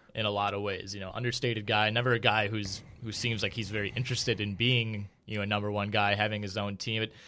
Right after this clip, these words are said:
I think of it as tie game, but ten seconds left. Would you want the ball in Kawhi's hands going one-on-one against, you know, another big defender, like, one-on-one against a guy like Paul George? Like, do you trust Kawhi Leonard in that situation as much as you trust,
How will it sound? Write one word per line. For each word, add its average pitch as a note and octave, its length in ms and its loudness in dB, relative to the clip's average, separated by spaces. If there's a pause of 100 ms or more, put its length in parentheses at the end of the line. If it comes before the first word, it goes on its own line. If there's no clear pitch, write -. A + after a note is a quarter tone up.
(180)
I D3 60 8
think A3 180 6
of G3 60 4
it F3 80 4
as C3+ 240 2 (540)
tie D3 200 8
game, B2+ 420 6 (340)
but B2 120 -4
ten C3+ 200 2
seconds B2+ 360 2
left. A2+ 300 2 (280)
Would B2 160 -2
you D3+ 140 6
want C#3+ 160 8
the C#3 80 0
ball B2 260 8
in A#2+ 100 2
Kawhi's A#2 340 4
hands A2+ 260 2
going A2 240 2
one-on-one A2 560 0
against, G#2 560 -2
you G#2+ 120 -6
know, F#2+ 100 -2
another G#2 280 0
big G2 240 -2
defender, G2 380 -4
like, F#2+ 140 -14
one-on-one A2 420 -2
against G2 240 -6
a A2+ 40 -8
guy G#2 120 -2
like G2 140 -8
Paul G2+ 200 0
George? G2+ 380 -6
Like, G#2 140 -10
do B2 80 -4
you A#2+ 80 0
trust B2 280 2
Kawhi A#2 240 4
Leonard A#2 220 2
in A#2 80 -2
that A#2 140 -2
situation A#2+ 480 2
as G#2+ 80 -4
much A2+ 160 0
as A#2+ 120 -2
you A#2 60 0
trust, - 480 -2